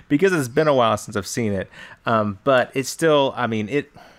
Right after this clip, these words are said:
this is one of those films I love because it is a re-, there's a relatively simple plot and story, but that just kind of, uh, when certain inciting incidents, when certain events happen, it just snowballs and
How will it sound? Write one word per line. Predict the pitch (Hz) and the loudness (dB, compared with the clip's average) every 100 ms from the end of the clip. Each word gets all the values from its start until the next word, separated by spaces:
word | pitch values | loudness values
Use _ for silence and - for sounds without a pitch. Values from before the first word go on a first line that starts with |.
| _ _ _ _ 151 | _ _ _ _ -4
this | 175 | -2
is | 196 156 | 0 0
one | 143 165 | 0 0
of | 175 | 2
those | 151 - | -2 -4
films | 139 131 123 110 | -4 0 -2 -2
I | 110 | -2
love | 117 113 | 0 0
because | 110 - 117 107 | -2 -6 -6 -6
it | 107 | -6
is | 107 | -8
a | |
re-, | 104 147 165 | -4 -4 -2
there's | 139 120 | -4 -4
a | |
relatively | 110 139 180 160 160 131 123 | -2 -2 0 -2 -4 -4 -6
simple | - - 139 - 120 110 104 - _ _ _ _ _ | -6 -6 -6 -4 -4 -4 -8 -14 _ _ _ _ _
plot | - 104 95 95 - _ _ _ _ _ _ - | -6 0 0 -2 -12 _ _ _ _ _ _ -14
and | 104 | -12
story, | - 110 104 | -2 0 0
but | 95 - 110 107 104 _ _ _ _ _ | -4 -4 -2 -2 -10 _ _ _ _ _
that | 120 101 | -10 -10
just | - 117 - | -10 -12 -8
kind | 135 | -6
of, | 117 104 _ _ | -6 -6 _ _
uh, | 117 104 - _ _ _ - | -12 -10 -12 _ _ _ -18
when | 131 127 | -6 -6
certain | 110 - 151 147 143 | -6 -4 -4 -4 -8
inciting | 127 - 123 120 117 | -10 -6 -2 -2 -2
incidents, | 107 113 98 | -6 -6 -10
when | 101 | -10
certain | - 123 | -10 -10
events | 104 104 95 | -6 -6 -6
happen, | - 101 107 98 - _ _ | -6 -6 -6 -10 -14 _ _
it | 120 | -10
just | 117 - | -8 -8
snowballs | 113 107 98 95 95 104 | -4 -4 -2 -2 -4 -6
and | 101 | -12